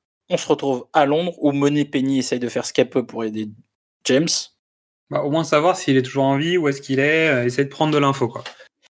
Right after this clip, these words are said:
Speaker 1: Et là, c'est, alors, pour... malheureusement, c'est triste, hein, mais voilà. Moneypenny, merci, au revoir, salut !
Speaker 2: C'était le dernier jour de Karen Bliss, merci.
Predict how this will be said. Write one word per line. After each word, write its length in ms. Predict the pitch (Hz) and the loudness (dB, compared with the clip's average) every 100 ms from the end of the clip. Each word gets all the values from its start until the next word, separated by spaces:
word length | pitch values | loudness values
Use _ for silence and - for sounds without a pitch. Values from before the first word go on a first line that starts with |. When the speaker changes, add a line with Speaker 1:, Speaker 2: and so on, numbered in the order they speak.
| - | -6
Speaker 1:
Et 120 | 135 139 | 0 2
là, 100 | 143 | 2
c'est, 380 | - 131 127 | 2 2 2
alors, 320 | 120 113 107 107 | 2 2 0 -6
pour... 200 | 113 110 | -12 -6
malheureusement, 480 | 117 113 113 117 | -4 -2 -2 -2
c'est 140 | 123 170 | -2 -2
triste, 300 | 196 175 160 | -2 -2 -2
hein, 80 | 147 | 2
mais 240 | 143 139 | 0 2
voilà. 380 | 180 151 147 - - _ - | 2 2 0 -6 -20 _ -2
Moneypenny, 640 | 147 147 139 143 156 165 | 2 2 0 -2 -2 -2
merci, 320 | 190 214 262 254 | -2 0 -2 0
au 80 | 233 | 2
revoir, 320 | 208 196 190 | 2 2 2
salut ! 360 | 294 247 240 - - - - _ _ _ _ _ _ _ | 0 2 -2 -6 -16 -16 -20 _ _ _ _ _ _ _
Speaker 2:
C'était 240 | - 143 175 | -4 -2 -2
le 100 | 175 | 0
dernier 260 | 208 214 | 0 0
jour 140 | 214 196 | 0 0
de 100 | 190 | 0
Karen 380 | 190 185 185 | 0 -2 -4
Bliss, 280 | 185 190 - | -6 -6 -6
merci. 400 | 165 - 185 185 | -10 -6 -6 -6